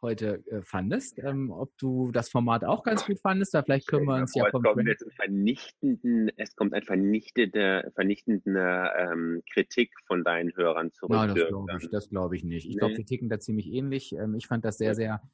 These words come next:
Speaker 1: sehr, sehr angenehm und vielleicht sagen sie ja, wir wollen noch viel, viel mehr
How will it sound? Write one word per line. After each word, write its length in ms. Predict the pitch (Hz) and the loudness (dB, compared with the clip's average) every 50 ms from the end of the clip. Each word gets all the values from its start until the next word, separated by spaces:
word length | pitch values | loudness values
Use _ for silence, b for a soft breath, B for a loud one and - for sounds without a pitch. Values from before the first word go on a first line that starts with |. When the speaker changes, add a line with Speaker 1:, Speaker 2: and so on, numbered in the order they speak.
| _ _ - | _ _ -4
Speaker 1:
sehr, 100 | 107 104 | -2 0
sehr 140 | 107 - - | 0 0 0
angenehm 540 | 107 127 151 151 151 147 147 143 147 143 | 0 0 0 0 0 0 0 0 0 0
und 100 | 131 127 | 0 0
vielleicht 360 | - - 117 104 104 117 - - | 0 2 2 2 2 2 2 2
sagen 260 | 101 90 98 107 107 | 2 2 2 2 2
sie 100 | 117 127 | 2 2
ja, 140 | 147 151 160 | 0 2 0
wir 120 | 147 123 | 0 0
wollen 380 | 107 104 104 107 110 113 107 110 | 2 2 2 2 0 0 -2 -4
noch 140 | 101 92 | -8 -10
viel, 180 | - - 107 107 | -8 -8 -8 -8
viel 160 | - - 113 107 | -6 -6 -4 -2
mehr 340 | 107 107 113 143 190 208 | -2 0 0 -2 -2 -4